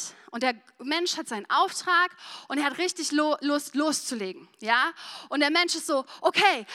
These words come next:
let's go, jetzt darf ich alle Tiere einen Namen geben. Da vorne haben wir die Giraffe und da hinten fliegt der Papagei und da im Wasser haben wir einen Axolotl und hey, Eva, komm mal her. Hast du Bock? Wir dürfen unfruchtbar sein.“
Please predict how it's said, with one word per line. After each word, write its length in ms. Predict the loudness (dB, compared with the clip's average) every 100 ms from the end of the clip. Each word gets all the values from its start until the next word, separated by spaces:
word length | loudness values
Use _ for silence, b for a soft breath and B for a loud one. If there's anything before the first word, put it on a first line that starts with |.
| B
let's 400 | -4 0 0 0
go, 280 | 4 4 4
jetzt 360 | 2 2 4 4
darf 160 | 4 4
ich 120 | -4 0
alle 260 | 2 2 2
Tiere 600 | 0 2 2 4 2 2
einen 180 | 2 2
Namen 280 | 2 0 -2
geben. 220 | -4 -8 B B
Da 100 | -2
vorne 280 | 4 4 4
haben 80 | 0
wir 80 | -2
die 80 |
Giraffe 480 | 0 2 2 0 -2 -2 -2 B B
und 120 | 0 2
da 60 |
hinten 300 | 2 0 -4
fliegt 240 | 0 0 0
der 100 | -2
Papagei 800 | -4 -8 -2 2 4 4 2 -2 B B
und 100 | 2
da 80 | 4 4
im 180 | 2 4
Wasser 260 | 4 4 0
haben 80 | 0
wir 80 |
einen 80 | 0
Axolotl 720 | -2 -6 -2 2 2 2 -2 -2 B B 0
und 340 | 4 4 2 -6 B
hey, 340 | 0 4 4 0 0 2
Eva, 400 | 2 6 6 6 2 B
komm 220 | 2 4
mal 160 | 4 2
her. 560 | 2 2 4 4 4 0 b b b
Hast 260 | 2 2 2
du 60 |
Bock? 300 | 4 6 6 4
Wir 100 | 2
dürfen 300 | 4 2 2
unfruchtbar 640 | 0 4 4 4 4 4 4
sein.“ 540 | 4 6 4 0 -10